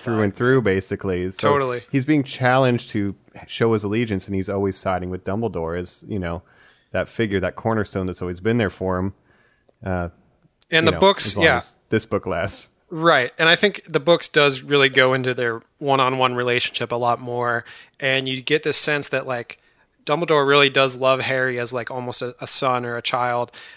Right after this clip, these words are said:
Speaker 2: Um, but he also knows that he has to, like, keep this distance from him. So it's, it's just much more nuanced in the books for sure. Um,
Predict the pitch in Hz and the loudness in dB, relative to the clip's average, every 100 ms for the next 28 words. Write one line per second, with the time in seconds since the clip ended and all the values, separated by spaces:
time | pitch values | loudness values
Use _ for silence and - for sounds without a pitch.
0 | _ 143 131 123 120 120 - 143 135 151 | _ 0 2 2 0 -8 -4 -2 0 2
1 | 135 135 139 127 127 123 123 123 - 117 | 4 6 4 2 -4 -4 -4 -6 -6 -8
2 | - 131 123 117 - 127 - 120 - 120 | -8 -10 -10 -10 -8 -4 -6 -4 -6 -6
3 | 113 113 113 - - - - - 123 127 | -8 -10 -12 -18 -20 -18 -6 -4 -2 -4
4 | - 175 151 - 151 - 147 131 - 127 | -6 -6 0 2 4 4 2 -4 -4 -6
5 | 117 123 123 117 110 - 117 110 120 113 | -6 -4 -2 0 0 0 -4 -8 -8 -4
6 | - 120 - 127 110 110 - - - _ | -4 -4 -4 -4 -4 -8 -12 -20 -20 _
7 | _ - 135 127 123 117 117 | _ -2 4 4 4 0 -10